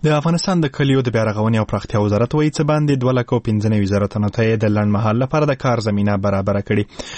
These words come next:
د دغه وزارت ویاند اکبر رستمي د سه شنبې په ورځ یوې خبري ناستې ته وویل، د ځینو پروژو د تطبیق په لومړیو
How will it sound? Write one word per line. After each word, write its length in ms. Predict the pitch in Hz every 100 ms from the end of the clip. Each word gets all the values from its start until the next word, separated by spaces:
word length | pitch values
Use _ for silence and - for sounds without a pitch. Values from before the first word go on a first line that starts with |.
| - -
د 20 | 131
دغه 140 | 120
وزارت 260 | 113 117 120
ویاند 280 | 113 113 113
اکبر 220 | 110 110
رستمي 280 | 104 117 110
د 80 | 107
سه 80 | 117 107
شنبې 180 | 107 104
په 40 |
ورځ 100 | 107 107
یوې 140 | 101
خبري 220 | 107 110 110
ناستې 200 | 104 113 120
ته 80 |
وویل، 240 | 131 143 143
د 80 | 117
ځینو 180 | 131 123
پروژو 240 | 110 107 113
د 80 | -
تطبیق 320 | 107 123 -
په 80 | 113 107
لومړیو 420 | 110 123 127